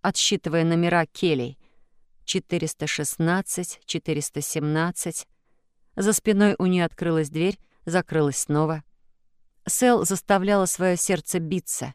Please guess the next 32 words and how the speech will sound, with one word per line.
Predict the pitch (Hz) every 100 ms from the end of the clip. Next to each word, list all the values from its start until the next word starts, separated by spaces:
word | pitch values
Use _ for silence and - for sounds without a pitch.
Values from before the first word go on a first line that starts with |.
| _ _ _
Не | 185
в | 175
ее | 180 196
вкусе | - 254 233 180
было | 160 170
вламываться | 160 175 156 147 147 -
в | -
чужие | - 151 160
дома. | 143 156 143 143 - _ _ _ _ _ _
В | -
профессиональной | 226 - 233 240 247 226
жизни | 208 226 185
она | 196 190
чаще | - 208 - 185
оказывалась | 175 185 151 165 160
на | -
противоположной | - 165 165 165 175 202 139
стороне. | 135 147 135 127 143 _ _ _ _ _ _ _
Потянула | 175 - 190 220 269 277
за | 202 190
ручку | 208 - - 226
двери | 170 175 202 214
в | -
келью | - 185 185 202
Грейс. | 156 151 131 131 - - _ _ _ _ _ _ _
Понятное | 160 160 180 226 247 240
дело, | 185 156
заперто. | 147 165 - 139 - 135 - - _ - - - -
Значит, | 160 175 196 - -
отмычки | 151 170 175 - 165
все-таки | - 160 - -
пригодятся. | 156 156 147 139 131 - 139